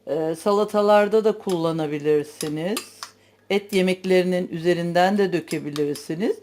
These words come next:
Harika bir sos oluyor bu. Mutlaka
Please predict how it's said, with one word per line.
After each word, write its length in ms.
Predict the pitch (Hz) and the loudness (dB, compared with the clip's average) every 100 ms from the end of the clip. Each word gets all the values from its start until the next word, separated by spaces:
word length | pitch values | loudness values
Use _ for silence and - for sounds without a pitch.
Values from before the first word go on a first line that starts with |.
| - - - | -18 -20 -6
Harika 640 | - 233 240 240 254 240 185 | 2 4 4 2 0 0 -2
bir 40 | |
sos 360 | - 151 147 - | -4 -2 -2 -6
oluyor 600 | 151 147 151 151 151 180 | -8 -6 -4 -2 -2 0
bu. 220 | 440 - - _ _ _ _ _ - | -2 -2 -20 _ _ _ _ _ -12
Mutlaka 640 | 277 - 180 - 220 247 | -12 -2 -2 0 2 2